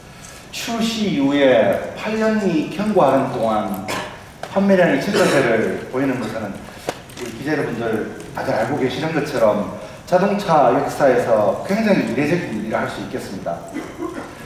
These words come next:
상품성을 대폭 보강해서 돌아온 더 뉴 모하비에 대한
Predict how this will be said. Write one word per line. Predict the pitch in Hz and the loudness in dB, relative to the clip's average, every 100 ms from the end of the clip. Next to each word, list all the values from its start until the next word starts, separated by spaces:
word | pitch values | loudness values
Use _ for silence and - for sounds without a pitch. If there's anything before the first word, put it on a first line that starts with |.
| - - - - | -18 -18 -16 -6
상품성을 | - 226 233 240 202 165 131 123 | -2 0 0 4 6 6 6 4
대폭 | - - - 226 226 226 - - - - | -2 -6 2 4 6 4 2 -8 -12 -4
보강해서 | 127 165 170 151 | 0 4 4 2
돌아온 | 143 135 127 123 110 - | 4 6 6 6 0 -4
더 | 135 147 160 151 | 2 4 6 6
뉴 | 165 190 185 123 | 4 6 4 4
모하비에 | 117 131 - 131 123 | 4 4 6 4 4
대한 | 120 113 107 101 - | 4 4 2 -2 -8